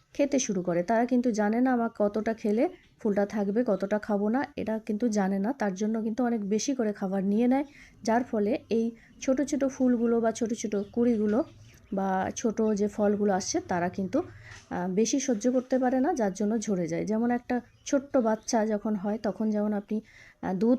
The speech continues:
ছাড়া কঠিন খাবার খাওয়ালে সেই বাচ্চাটা সহ্য করতে পারে না, ঠিক তেমনই কিন্তু গাছের ফুলের ক্ষেত্রেও হয়।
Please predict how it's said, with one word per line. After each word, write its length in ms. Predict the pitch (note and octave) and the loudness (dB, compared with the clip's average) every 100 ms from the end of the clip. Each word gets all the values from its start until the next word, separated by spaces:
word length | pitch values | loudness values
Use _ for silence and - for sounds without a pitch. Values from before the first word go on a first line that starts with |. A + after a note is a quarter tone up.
| - | 0
ছাড়া 260 | A3 G3 F3 - _ - - | -2 0 0 -4 _ -20 -4
কঠিন 240 | A3+ B3+ C4 | 0 2 0
খাবার 280 | G#3+ G#3 G3+ | 2 0 0
খাওয়ালে 400 | G3+ G3 G#3 A#3+ | -2 -2 0 -2
সেই 200 | - G3+ | -2 -2
বাচ্চাটা 340 | F#3+ F#3+ F#3 | -2 -4 -6
সহ্য 260 | F#3 A#3 A#3+ | -4 -2 -2
করতে 260 | A#3+ A#3 B3 | -4 -4 -4
পারে 180 | B3 A#3+ | -2 -2
না, 120 | C4 - - _ - | -2 -6 -20 _ -6
ঠিক 160 | G#3 - | -6 -2
তেমনই 420 | F#3+ F#3 B3 A#3+ | -2 0 0 0
কিন্তু 280 | F#3+ F3 A#3+ D4+ _ - G3 | -4 -4 -4 -6 _ -8 -4
গাছের 340 | F3+ - G3 - | -4 -4 -6 -6
ফুলের 300 | - G#3+ F#3 | -4 -2 -2
ক্ষেত্রেও 380 | G3 F3+ - B3+ | -4 -6 -2 -2
হয়। 240 | D#3+ A#2+ | -2 -8